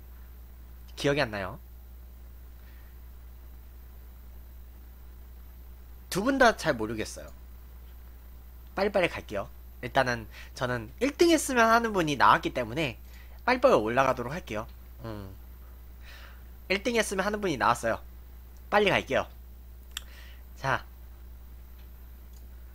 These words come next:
그냥 <laughs> 막 다른 분들 막 대충 보고 있죠, 지금. 아, 김이부님 돌아왔다고. 김이부님이 이쪽에도 있네요. 음, 한번 상위 라운드 올라가는 걸로.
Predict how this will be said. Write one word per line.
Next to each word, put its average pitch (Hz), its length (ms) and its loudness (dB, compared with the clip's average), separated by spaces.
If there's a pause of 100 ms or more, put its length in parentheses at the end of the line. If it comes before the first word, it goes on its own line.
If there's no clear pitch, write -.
(480)
그냥 123 340 2 (220)
<laughs> - 220 -8
막 147 220 6
다른 220 260 8
분들 190 160 4
막 139 160 2
대충 220 280 0
보고 147 200 4
있죠, 101 180 -6
지금. 101 320 -6 (1300)
아, 135 160 6
김이부님 277 580 6
돌아왔다고. 190 580 12
김이부님이 170 680 2
이쪽에도 170 520 0
있네요. 107 380 -2 (2250)
음, 110 220 -6 (720)
한번 151 540 8
상위 262 240 4
라운드 160 520 6 (160)
올라가는 120 420 4
걸로. 110 280 -4